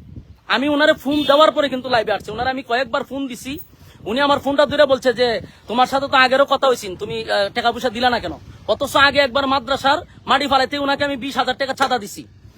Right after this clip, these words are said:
উনার নিজস্ব লোকেরা আমার কাছ থেকে এই চাঁদার টাকা নিছে,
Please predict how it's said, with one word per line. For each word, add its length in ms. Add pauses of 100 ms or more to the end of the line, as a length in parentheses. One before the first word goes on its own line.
(160)
উনার 280
নিজস্ব 400
লোকেরা 480
আমার 300
কাছ 160
থেকে 200
এই 220
চাঁদার 380
টাকা 180
নিছে, 320